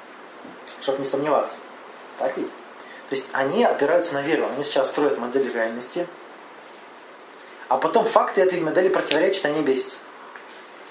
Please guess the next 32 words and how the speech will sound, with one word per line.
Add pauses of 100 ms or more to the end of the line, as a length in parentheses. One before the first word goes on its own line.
(300)
Например, (460)
а, (1120)
я
женюсь,
и
жена
не
должна
мне
изменять. (500)
А,
она
должна
меня
уважать,
слушаться,
я
же
мужик. (840)
Моя
модель
реальности. (720)
Я
построил,
женюсь,
все
делаю
как
надо,
по
своей
модельке.